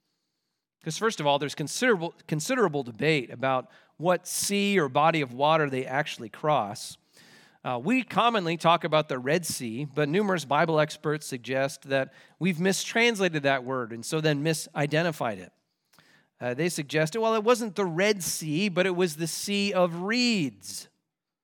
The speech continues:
That's what the Israelite crossed. And if you know the setting in Egypt there, that can make some sense.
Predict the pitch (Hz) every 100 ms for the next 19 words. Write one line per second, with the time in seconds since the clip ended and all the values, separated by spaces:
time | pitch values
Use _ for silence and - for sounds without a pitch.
0 | _ _ _ _ _ - 220 220 175 165
1 | 151 147 123 113 - 101 87 - _ _
2 | _ _ _ _ _ _ _ _ _ 143
3 | 143 139 139 147 156 226 175 196 175 147
4 | 135 139 - 180 175 160 135 143 214 151
5 | - 139 196 214 160 139 - 135 123 -
6 | 110 160 -